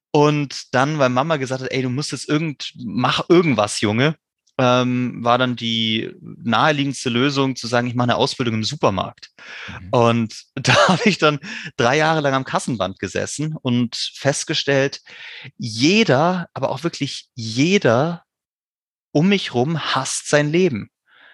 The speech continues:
Speaker 1: Die sind da alle seit zwanzig, dreißig Jahren drin, die finden die Kunden scheiße, die finden die Arbeit scheiße, die finden ihr Leben scheiße und es ist ganz normal, dass jeder auch den Chef scheiße findet und es ist ganz normal, dass jeder nur darüber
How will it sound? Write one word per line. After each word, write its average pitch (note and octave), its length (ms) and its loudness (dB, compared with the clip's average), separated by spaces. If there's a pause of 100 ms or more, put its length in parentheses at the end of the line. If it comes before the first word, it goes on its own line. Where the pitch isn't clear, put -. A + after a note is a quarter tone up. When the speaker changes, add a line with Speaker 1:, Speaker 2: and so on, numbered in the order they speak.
(160)
Speaker 1:
Die B2+ 100 0
sind E3+ 180 0
da F3+ 100 4
alle F3+ 220 2
seit E3+ 200 0
zwanzig, E3+ 540 -2
dreißig D3+ 460 0
Jahren C3+ 240 2
drin, D#3 400 0 (400)
die C3 80 -6
finden E3+ 260 0
die C3 80 -4
Kunden G3+ 420 2
scheiße, G#3 680 0 (120)
die C#3+ 80 -8
finden D#3 240 -2
die C#3 100 4
Arbeit F#3 360 4
scheiße, G3+ 640 0 (560)
die D3+ 80 -4
finden E3+ 840 0
ihr C#3 120 2
Leben F3 380 2
scheiße B2 720 -4 (120)
und C3+ 460 0 (140)
es - 160 -2
ist - 140 -6
ganz E3+ 280 0
normal, E3 380 4
dass D#3 200 -2
jeder D3+ 180 2
auch C#3+ 100 -2
den D#3 120 -8
Chef F#3 260 -2
scheiße - 420 -6
findet A2 360 -4
und A2+ 100 0
es A#2 120 -6
ist - 120 -8
ganz F3+ 300 -4
normal, D#3 500 0 (400)
dass - 240 0
jeder F#3 560 4
nur C#3+ 220 -2
darüber C3 580 0